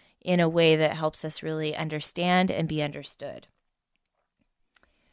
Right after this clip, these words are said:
Something that really interferes in the process of closeness and intimacy,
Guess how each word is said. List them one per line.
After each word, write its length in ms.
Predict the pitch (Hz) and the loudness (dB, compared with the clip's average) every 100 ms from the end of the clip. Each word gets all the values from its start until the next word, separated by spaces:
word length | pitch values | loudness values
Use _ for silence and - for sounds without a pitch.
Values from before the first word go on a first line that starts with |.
| _ _ _ _ _ _ _ - | _ _ _ _ _ _ _ -8
Something 520 | - 277 202 330 285 | 0 0 0 0 4
that 340 | 214 202 180 | 6 4 2
really 280 | 196 196 190 | 4 6 6
interferes 840 | - 175 170 - 185 165 185 247 247 | 4 2 2 -2 -2 2 4 2 0
in 120 | 240 | 0
the 100 | 240 | 0
process 600 | - 202 220 226 233 - | 0 -2 -2 -6 -10 -6
of 280 | 190 185 - | -4 -4 -6
closeness 640 | - 175 - 190 185 - | -4 -4 0 2 2 0
and 180 | 170 - | -4 -4
intimacy, 800 | 175 175 180 180 - 160 156 151 | -4 -2 -2 -2 0 2 2 0